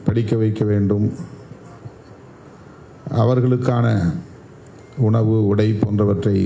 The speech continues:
தேட வேண்டும் என்கிற ஒரு பொறுப்புணர்வு இல்லாத ஒரு வாழ்க்கை. இதை நினைவு கூற வேண்டியது தவிர்க்க முடியாததாக இருக்கிறது.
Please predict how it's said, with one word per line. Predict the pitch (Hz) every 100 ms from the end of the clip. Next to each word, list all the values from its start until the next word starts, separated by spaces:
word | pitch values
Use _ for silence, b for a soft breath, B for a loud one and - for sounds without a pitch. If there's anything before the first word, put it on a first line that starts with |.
| 87 -
தேட | 107 104
வேண்டும் | 98 95 90 95 101 - - - - - - - - - - - - - - - - - 110 113
என்கிற | 131 135 131
ஒரு | 120 104
பொறுப்புணர்வு | 117 117 110 113 113 110
இல்லாத | 104 104 110 110 110
ஒரு | 101 90 80 - - - - - - -
வாழ்க்கை. | 104 95 87 92 78 - - - - - - - - - - - - - - - - - - - - - - - - - - -
இதை | 107 104
நினைவு | 101 117 135 135
கூற | 123 123
வேண்டியது | 113 110 110 104 107
தவிர்க்க | 101 110 101 104
முடியாததாக | 98 98 98 95 92
இருக்கிறது. | 95 90 90 87